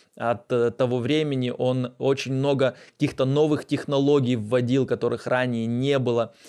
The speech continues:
И другие цари, они приходили, чтобы посмотреть, э, послушать мудрости Соломона, насколько вот что-то Бог в него вложил особенное.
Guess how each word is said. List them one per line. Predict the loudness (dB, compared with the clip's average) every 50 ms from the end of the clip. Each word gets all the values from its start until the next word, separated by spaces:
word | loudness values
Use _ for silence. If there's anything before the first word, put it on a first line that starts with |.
| -20 -20 -18 _
И | -2 0 2 2 2
другие | 2 0 -2 -2 -2 0 0 0
цари, | -2 -2 -2 0 0 2 2
они | 2 2 2 0 -2
приходили, | -2 -2 -4 -2 0 0 2 2 2 2 2
чтобы | 0 -2 -4 -4 -4 -4
посмотреть, | -4 -4 -6 -4 -4 -4 -2 -2 -4 -2 -2 0 0 0 -2 -4 -8 -20 -20 -20 -20 _ -10
э, | -6 -4 -2 0 0 0 -2 0 -2
послушать | -2 0 2 0 0 0 -2 -2 0
мудрости | 0 0 2 2 2 2 2 2 0 0 -4 -6
Соломона, | -4 -2 0 2 2 2 2 0 -2 -2 -2
насколько | -4 -6 -6 -6 -2 0 0 0 0 0 0 0
вот | 0 0 -2 -4
что-то | -4 -2 -2 0 0 0
Бог | 0 2 2 2 0 0 -2
в | -4
него | -4 -2 0 0 0
вложил | 0 0 -2 0 0 -2 -2 -2
особенное. | -2 -2 -2 -2 -2 -2 -2 -6 -6 -10 -12